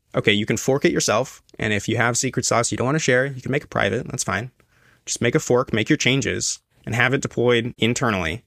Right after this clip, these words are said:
And then tell your engineers to do the exact same thing on the instructions list, just on your version.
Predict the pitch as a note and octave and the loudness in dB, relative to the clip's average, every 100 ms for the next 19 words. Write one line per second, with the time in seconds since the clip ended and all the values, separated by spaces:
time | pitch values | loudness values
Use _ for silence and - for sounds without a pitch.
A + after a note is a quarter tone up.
0 | _ _ - A#2 D3+ C#3+ C3+ C#3 B2+ A#2 | _ _ -2 0 2 2 2 2 0 0
1 | A2+ A2 G#2 - - _ _ _ A#2+ B2 | 0 2 0 -2 -6 _ _ _ 0 2
2 | B2+ A#2+ A#2+ B2+ - B2+ G#2+ A#2 G#2+ G#2 | 2 0 0 0 -2 -2 -2 -2 -2 -2
3 | G2+ G#2+ - A#2+ - G#2 - G#2+ A2+ A2 | -2 -2 -2 -2 -2 -2 -4 -4 -2 -2
4 | G#2 G2+ G2+ - G#2 - - | -2 -2 -4 -4 -6 -6 -10